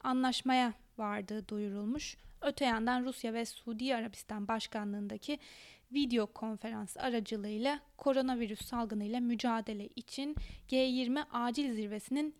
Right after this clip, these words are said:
yirmi altı Mart Perşembe günü de yapılacağı duyurulmuş. İtalyan basınından The Local'da İtalya Başbakanı Giuseppe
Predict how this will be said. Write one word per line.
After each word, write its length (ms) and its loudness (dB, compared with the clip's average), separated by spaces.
yirmi 260 2
altı 340 0
Mart 240 -2
Perşembe 500 0
günü 260 -6
de 180 2
yapılacağı 720 0
duyurulmuş. 760 -2
İtalyan 480 2
basınından 600 2
The 60 0
Local'da 720 2
İtalya 480 2
Başbakanı 520 -2
Giuseppe 500 -2